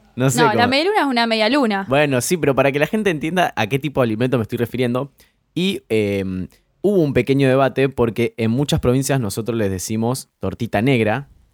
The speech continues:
Speaker 1: a, a una, un tipo de factura, pero en otros lugares le dicen cara sucia.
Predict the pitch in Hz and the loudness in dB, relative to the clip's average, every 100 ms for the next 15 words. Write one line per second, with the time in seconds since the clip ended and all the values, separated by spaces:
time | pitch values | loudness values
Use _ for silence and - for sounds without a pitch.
0 | _ _ _ - 90 80 - - 90 104 | _ _ _ -10 -8 -6 -8 -6 -2 0
1 | 101 76 101 104 98 110 101 127 139 - | 0 0 -2 0 2 0 0 -2 -4 -8
2 | _ _ 107 135 175 175 147 156 156 127 | _ _ -2 -2 0 0 0 0 0 0
3 | 135 143 113 92 92 - 127 - 113 - | 0 -2 0 -2 -2 -2 -2 -4 -10 -12